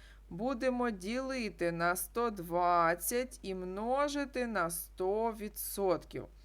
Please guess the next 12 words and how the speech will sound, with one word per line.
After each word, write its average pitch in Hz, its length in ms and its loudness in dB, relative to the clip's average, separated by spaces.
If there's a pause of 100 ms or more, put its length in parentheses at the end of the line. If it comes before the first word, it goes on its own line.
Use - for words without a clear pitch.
(260)
Ну, 196 200 -4
відразу. 196 600 4 (680)
Можемо 247 460 2
скоротити 214 720 0
наш 202 240 2
дріб 277 340 0
на 233 160 2
шістдесят. 240 460 0
Це 208 80 -4
буде 202 320 0
одна 208 840 4
друга 208 1120 0